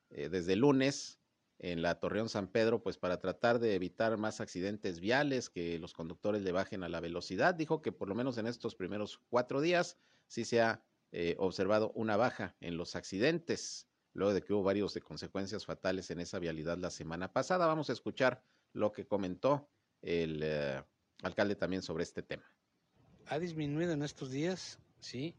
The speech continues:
Speaker 2: y creo que la gente empieza a ser más consciente. Yo creo que no tenemos que esperar a que sucedan hechos desastrosos, lamentables, para estar,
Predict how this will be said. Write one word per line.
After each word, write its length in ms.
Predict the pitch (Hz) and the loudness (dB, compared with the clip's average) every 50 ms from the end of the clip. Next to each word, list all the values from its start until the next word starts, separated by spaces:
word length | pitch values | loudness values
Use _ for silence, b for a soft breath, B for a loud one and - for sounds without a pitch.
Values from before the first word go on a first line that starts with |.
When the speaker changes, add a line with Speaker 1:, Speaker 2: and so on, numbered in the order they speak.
| - | -16
Speaker 2:
y 140 | - 107 104 | -16 -16 -16
creo 260 | - - - 131 131 | -12 -8 -8 -8 -6
que 100 | - - | -4 -4
la 140 | 147 127 117 | -4 -4 -4
gente 340 | - - 131 127 - - 135 | -4 -4 -6 -6 -6 -8 -8
empieza 320 | 120 113 - 127 127 127 | -8 -6 -4 -4 -4 -4
a 40 | 131 | -4
ser 180 | 120 - 127 123 | -6 -6 -6 -4
más 180 | 127 131 123 | -4 -6 -6
consciente. 580 | - - 123 110 107 - 113 113 107 107 - - - _ b b b b b b b b b b b b b b b _ - | -6 -6 -6 -6 -4 -4 -2 -2 -4 -4 -6 -12 -20 _ b b b b b b b b b b b b b b b _ -12
Yo 140 | 107 120 123 | -8 -8 -6
creo 180 | 123 135 139 131 | -4 -6 -6 -6
que 120 | - 131 | -6 -6
no 140 | 127 135 135 | -6 -6 -6
tenemos 360 | - - 135 135 135 131 - | -6 -6 -4 -4 -4 -6 -6
que 100 | - 147 | -8 -8
esperar 480 | 131 - - - 127 117 123 127 131 131 | -10 -8 -6 -6 -4 -2 -2 -2 -2 -4
a 60 | 120 | -6
que 160 | - - 110 | -8 -12 -16
sucedan 540 | - - - - - 120 127 127 120 117 117 | -16 -16 -12 -8 -4 -4 -2 -2 -2 -4 -4
hechos 580 | 120 113 - - 127 107 - - - - - - B B B B B B B B - | -6 -6 -8 -8 -8 -8 -8 -10 -14 -16 -16 -18 B B B B B B B B -6
desastrosos, 880 | 113 110 - - 113 101 - - - 117 120 127 131 - - 127 113 | -6 -4 -4 -6 -8 -10 -10 -8 -4 -2 -2 -2 -2 -2 -4 -4 -2
lamentables, 760 | 113 113 107 110 110 107 107 - 120 117 117 117 117 131 123 | -2 0 0 0 0 -2 -2 0 2 2 2 2 -2 -4 -8
para 240 | - - 110 101 101 | -6 -6 -6 -6 -6
estar, 400 | 98 - - 120 120 123 120 | -8 -6 -2 -2 -2 -2 -2